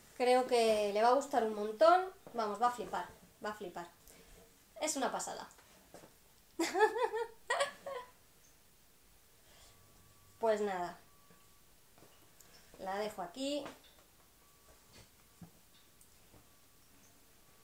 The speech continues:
Porque esto es muy bonito. Es bonito, ¿no? Hacer así cosas para la gente a la que quieres. Tengo además unas etiquetas,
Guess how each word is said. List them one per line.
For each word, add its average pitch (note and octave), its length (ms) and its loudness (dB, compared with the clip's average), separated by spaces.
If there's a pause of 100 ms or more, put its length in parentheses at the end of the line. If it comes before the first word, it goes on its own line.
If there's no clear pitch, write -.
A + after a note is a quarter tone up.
(720)
Porque A3+ 640 -8 (1800)
esto A#3 520 -6
es G#3+ 120 -8
muy E3+ 140 -16
bonito. E3+ 300 -20 (1600)
Es D4 100 -6
bonito, C4+ 400 0
¿no? F4+ 200 0
Hacer C#4 240 -2
así A#3 260 -2
cosas A#3+ 260 -4
para A3+ 160 0
la G#3 120 -2
gente A#3 300 -6
a G#3 40 0
la G3+ 100 -4
que G3 140 -10
quieres. A#3 400 -4
Tengo D4+ 180 -2
además D#4+ 280 -2
unas D4+ 200 -4
etiquetas, C#4+ 680 -4